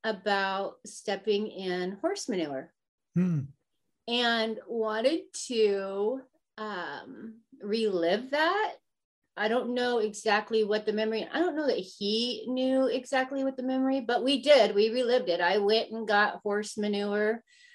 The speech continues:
Speaker 1: Uh, we did a whole scene where I put a horse mask on him and I fed him horse manure. I rode him around like a horse. It was pretty intense. And, um,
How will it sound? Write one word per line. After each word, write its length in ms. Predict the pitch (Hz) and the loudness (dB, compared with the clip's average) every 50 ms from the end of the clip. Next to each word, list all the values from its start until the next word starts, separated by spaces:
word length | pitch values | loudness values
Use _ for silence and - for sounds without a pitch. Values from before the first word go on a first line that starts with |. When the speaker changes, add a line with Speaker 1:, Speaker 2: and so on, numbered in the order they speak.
| - _ - - - | -20 _ -20 -14 -8
Speaker 1:
Uh, 320 | 180 190 185 175 - - - - | -4 -2 -2 0 -2 -2 -2 -2
we 200 | 190 208 214 185 | -2 -2 -2 -2
did 340 | - 208 208 208 208 208 185 | 0 2 2 4 4 2 2
a 140 | - - 196 | 0 -2 -4
whole 360 | 185 185 190 202 202 202 208 | -6 -4 -2 0 0 0 0
scene 640 | 202 - - - 269 269 285 277 220 202 202 208 196 | -2 -6 -4 -2 0 0 2 2 0 0 0 0 0
where 220 | 180 180 175 175 | 2 2 4 4
I 120 | 175 165 160 | 4 2 0
put 260 | 160 - - 185 190 | -2 -2 -2 -2 -2
a 40 | 202 | 0
horse 380 | 202 220 226 240 254 240 - | 0 0 0 0 0 -2 -2
mask 420 | 226 202 190 185 185 185 - - - | -2 -2 0 0 -2 -4 -6 -8 -6
on 220 | 175 180 180 180 | -4 -2 -2 -2
him 180 | 196 208 214 202 | -2 -2 -2 -2
and 100 | 170 156 | -2 -2
I 140 | 156 160 160 - - _ | -4 -4 -8 -10 -8 _
fed 220 | - 170 170 180 196 | 2 2 4 4 2
him 220 | 214 220 214 208 | 2 0 -2 -2
horse 360 | 208 226 226 240 240 - - | 0 0 0 -2 -4 -6 -6
manure. 560 | 214 196 190 185 175 170 175 185 190 202 202 | -4 -2 0 2 2 2 2 2 2 0 0
I 80 | 175 151 | -2 -2
rode 320 | 147 143 156 165 170 185 | -2 -2 2 2 2 2
him 140 | 190 196 202 | 2 0 0
around 400 | 202 202 202 202 208 214 214 214 | 0 0 0 0 0 -2 -2 -2
like 220 | 214 208 202 196 214 | -2 -2 -2 -4 -6
a 80 | 208 | -8
horse. 720 | 202 - 233 240 240 196 180 185 190 190 - - - - - _ _ _ _ - - - - _ - | -8 -4 -4 -2 0 0 0 -2 -2 -6 -10 -16 -16 -18 -20 _ _ _ _ -20 -20 -20 -12 _ -2
It 40 | |
was 180 | 285 311 349 339 | 0 2 2 0
pretty 380 | - - 277 269 285 302 285 240 | 2 4 4 4 6 6 6 6
intense. 800 | 220 208 202 196 214 208 208 196 175 139 - - - - - - - _ - - _ _ _ - | 6 2 0 0 2 2 2 2 2 0 -4 -8 -14 -16 -16 -16 -18 _ -20 -20 _ _ _ -6
And, 400 | 190 208 214 208 208 208 202 - - 226 | -2 0 2 2 2 0 -2 -4 -4 -2
um, 540 | 220 208 196 185 175 165 170 190 202 202 | 0 0 0 0 0 -2 -4 -6 -10 -12